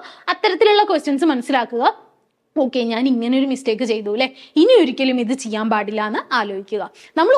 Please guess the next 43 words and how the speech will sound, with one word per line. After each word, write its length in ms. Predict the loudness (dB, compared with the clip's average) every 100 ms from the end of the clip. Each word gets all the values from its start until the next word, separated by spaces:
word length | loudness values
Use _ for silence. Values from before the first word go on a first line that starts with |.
| 4 6
ഒരു 160 | 6 4
എക്സാമിന് 420 | 2 0 2 4 6
ഒരു 100 | 6
സില്ലി 220 | 4 4 4
മിസ്റ്റേക്ക് 360 | 2 0 0 0
ചെയ്തു 160 | 0 0
കഴിഞ്ഞാൽ 300 | -2 -2 -4 -4 -12 _ 2
മുന്നിൽ 360 | 4 6 6 4 2
വരുന്ന 300 | 2 2 2 2 -4 -2 4
ഒരൊറ്റ 580 | 6 4 2 -4 0 0
എക്സാമിന് 420 | 2 0 0 0 2
പോലും 220 | 0 -2 -2
ആ 20 | -2
മിസ്റ്റേക്ക് 320 | -2 -4 -4
നമ്മൾ 160 | -2 0 0
റിപ്പീറ്റ് 320 | -2 -4 -2
ചെയ്യില്ല. 220 | -4 -2 -2 -2
ഓക്കെ, 140 | -2 -2
ഇപ്പൊ 100 | 0 0
നിങ്ങൾ 160 | 0 0
തന്നെ 140 | 0 0
ആലോചിച്ചിട്ടുണ്ടാവും 480 | -2 -2 0 0 -2 -10 -6 0
ഏതെങ്കിലും 340 | 2 4 4 4
ഒരു 100 | 4 2
പി 80 | 0
എസ് 100 | 0
സി 60 | -2
എക്സാമിന്, 320 | -2 -2 -2 -6 -20 -8
അയ്യോ 260 | -4 0 0 0
ഇത് 100 | 2 2
ഞാൻ 100 | 2 0
അറിഞ്ഞിട്ട് 520 | -4 0 4 4 4 2
തെറ്റിച്ചൂലേ 540 | 2 -2 -2 0 0
എന്ന് 80 | 0 0
ആലോചിച്ചിട്ടുണ്ടാവും. 600 | -2 -4 -8 -6 -6 -6 -8 -4
പക്ഷെ 180 | 0 -2
ആ 40 | -4 -6
ഒരു 80 | 0
ചോദ്യം 220 | 2 4 2
നിങ്ങൾ 160 | 2 2
പിന്നെ 180 | 2 2 -2
തെറ്റിക്കോ? 380 | -4 -8 -8 -10 _ -10
ഇല്ല 100 | -6